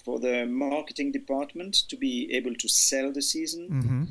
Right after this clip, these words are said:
Speaker 1: for the orchestra to be able to be motivated and to be looking forward to play all these pieces, for the audience to be <laughs> motivated to buy tickets to come to as many concerts as possible,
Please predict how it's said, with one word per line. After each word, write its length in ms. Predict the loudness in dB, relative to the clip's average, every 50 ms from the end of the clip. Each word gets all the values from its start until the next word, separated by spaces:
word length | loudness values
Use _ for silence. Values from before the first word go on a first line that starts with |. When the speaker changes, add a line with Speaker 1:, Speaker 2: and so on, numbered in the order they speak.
| -4 -6
Speaker 1:
for 100 | -6 -2
the 200 | -2 -2 -2 0
orchestra 600 | 0 0 0 0 0 -2 -2 0 0 -2 -2 -4 -6
to 80 | -6 -2
be 160 | 0 2 2
able 220 | 2 0 -2 -4 -2
to 140 | -4 -4
be 240 | -4 -2 -2 -2 0
motivated 640 | 0 0 0 0 -2 -2 0 0 0 0 0 -2 0
and 240 | 0 0 -2 -2 -4
to 60 | -6
be 320 | -6 -6 -4 -2 0 0 0
looking 300 | 0 0 -2 -4 -4 -4
forward 420 | -2 0 0 2 2 0 -2 -2
to 100 | -6 -8
play 180 | -4 -2 -2 -2
all 140 | -2 -2 -2
these 220 | 0 2 2 2
pieces, 580 | 0 0 2 2 2 4 2 0 -2 -4 -6 -10 -14 -18 -20 -20 -20 _
for 200 | -2 0 2 2
the 140 | 4 2 2
audience 580 | 2 2 0 0 -2 -4 -4 -2 0 0 0 0 0
to 160 | 0 -2 -2 0
be 440 | 0 -4 -4 -4 -6 -6 -8 -8 -12 _ _ -20
<laughs> 200 | -20 -20 -14 -4
motivated 520 | -4 -2 0 0 0 0 0 -2 -4 -6 -8
to 80 | -4
buy 220 | -2 -2 -2 -2 -2
tickets 380 | -2 -4 -2 -2 -2 -2 -2 -2
to 100 | -4 -6
come 260 | -4 -2 -2 -2 -2
to 160 | -4 -2 -2
as 140 | 0 0 0
many 180 | -2 -2 -2 -2
concerts 440 | -2 -4 -2 0 0 0 0 0
as 120 | 0 0 0
possible, 600 | 0 0 2 2 0 0 0 0 0 0 -2